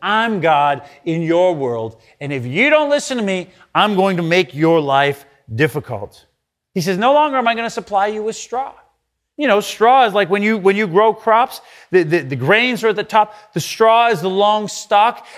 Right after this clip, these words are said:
and once you cut that off, there's just a little piece at the bottom, which is the stubble. Now, the stalk is usually bundled together to get it out of the way, and so it's very easy to give it over to people who are making bricks.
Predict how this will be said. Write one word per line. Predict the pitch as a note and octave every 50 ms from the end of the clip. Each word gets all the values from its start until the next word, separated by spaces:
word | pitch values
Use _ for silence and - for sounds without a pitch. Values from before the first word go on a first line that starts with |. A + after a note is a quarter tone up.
| -
and | - F3 F#3
once | G3+ A#3 C4 - -
you | - B3+
cut | - - - C4+ C4 C4+
that | C4 A#3+ A3+
off, | G#3 G#3 G#3+ G#3+ - - - - - -
there's | - F#3+ -
just | - A#3+ -
a | - G#3+
little | G#3+ A#3+ C#4 C#4+
piece | C#4 - - - B3+ A#3 -
at | A#3+ G3+
the | A3
bottom, | G3 F#3 A3+ A3+ A#3 A3 G3 E3+
which | F3 F3 - -
is | F#3 E3
the | D3 F#3
stubble. | F#3+ - - - - G#3+ G3 D3+ C3 G2+ - _ _ _ _ _ _ _ _ _ _ _ _ _ _ _ _ -
Now, | C4+ C#4
the | F#3+ D#3
stalk | D3 - - - G#3+ B3+ A#3 -
is | G#3 F3+ D3
usually | F3 G3+ G3+ F#3+ F3+ F3+ D3+
bundled | A#2 G#2 C#3 C3+ C#3+ E3 G#3 C4+ D4 - - - _ _ _ _ _ _
together | - C3 A2 C3+ C3+ C3+ C#3 F#3+ G#3+
to | F3+ A#2+ - D#3
get | C#3 C3+ E3 D#3
it | D#3+
out | D#3 D#3 D#3
of | D#3
the | D3 C#3+
way, | C3 C#3+ E3 G3
and | G3+ -
so | - F#3+
it's | F3 C3+
very | B2 F3+ G3 A3 G#3+ G3
easy | G#3 G3 E3 F3+
to | D3+ D3+
give | C3+ C#3 E3 F3
it | F#3
over | E3+ D3+ D#3+ F#3
to | E3+ E3
people | - - E3 D#3+ E3 E3+
who | D3 E3+
are | D#3+
making | D3+ D3 D3 - D#3+ D3 B2+
bricks. | A2 C#3+ B2+ - - - - -